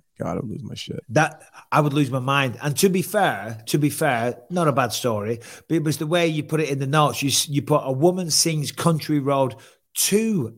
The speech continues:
Speaker 2: a grounded plane that was stranded for ten hours." If you said, "On a grounded plane,"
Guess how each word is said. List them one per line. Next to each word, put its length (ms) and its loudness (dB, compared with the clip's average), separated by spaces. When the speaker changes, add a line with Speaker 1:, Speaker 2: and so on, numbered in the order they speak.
Speaker 2:
a 100 2
grounded 640 0
plane 360 -8
that 100 -2
was 100 -2
stranded 380 0
for 80 -6
ten 240 0
hours." 400 -8
If 160 4
you 140 -2
said, 260 2
"On 360 2
a 100 0
grounded 480 0
plane," 420 -6